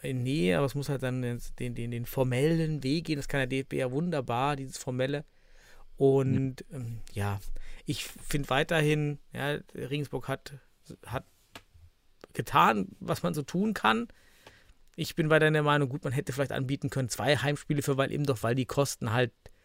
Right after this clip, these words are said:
Speaker 1: ja, schon hoch sind, auch
Speaker 2: Ja.
Speaker 1: für die Fans. Und vielleicht wär's, aber das hätte den D F B auch, es wär auch egal gewesen, weil egal, was du bilateral triffst als Verein,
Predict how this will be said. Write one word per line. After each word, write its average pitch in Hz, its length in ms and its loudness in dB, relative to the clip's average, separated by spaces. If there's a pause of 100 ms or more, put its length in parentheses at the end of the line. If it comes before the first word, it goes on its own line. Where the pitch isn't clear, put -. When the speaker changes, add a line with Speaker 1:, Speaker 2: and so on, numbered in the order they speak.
(280)
Speaker 1:
ja, 110 240 0
schon 107 240 -4
hoch 113 220 -2
sind, 180 100 2
auch 175 80 -2
Speaker 2:
Ja. 95 60 -2
Speaker 1:
für 123 60 -4
die 117 100 -2
Fans. 135 400 -2 (680)
Und 135 320 -2 (120)
vielleicht - 340 -4
wär's, 127 320 0
aber 117 300 -2
das 113 180 -4
hätte 135 160 0
den 131 140 0
D 139 80 4
F - 80 -4
B 131 100 2
auch, - 160 0
es 120 100 -2
wär 139 120 4
auch 131 80 0
egal 143 260 4
gewesen, 120 240 0
weil 120 140 2
egal, 135 260 2
was 139 140 -2
du 131 240 0
bilateral 135 640 2
triffst 196 280 2
als 143 160 -2
Verein, 120 420 -2